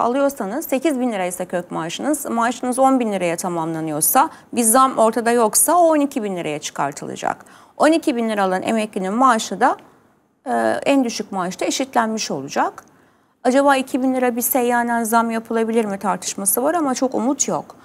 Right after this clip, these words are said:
Bir yandan da nüfus yaşlanıyormuş. Üç çocuklu ve daha fazla çocuğu, çocuğa sahip ailelere bir asgari ücret bakım desteği verilmesi gündemdeymiş. Bu öneri getirilmiş.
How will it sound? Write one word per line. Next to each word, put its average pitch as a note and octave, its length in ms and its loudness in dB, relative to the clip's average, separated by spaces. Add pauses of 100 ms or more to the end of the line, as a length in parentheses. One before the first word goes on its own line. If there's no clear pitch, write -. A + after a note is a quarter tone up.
(360)
Bir C4 60 0
yandan D4 420 2
da E4 80 2
nüfus D4 420 0
yaşlanıyormuş. F#3+ 960 -2
Üç C4 180 -2
çocuklu A#3 480 0
ve A3 140 2
daha A#3 160 6
fazla G#3 360 0
çocuğu, F#3+ 360 -4 (260)
çocuğa G3+ 340 2
sahip F3 360 0 (100)
ailelere F3+ 560 4 (320)
bir A#3 200 6
asgari A#3+ 340 2
ücret A#3+ 520 0
bakım A3+ 320 -4
desteği A#3 380 -4
verilmesi G#3 560 0
gündemdeymiş. C#3+ 960 -8 (280)
Bu F#3+ 160 6
öneri G3 300 4
getirilmiş. - 720 -6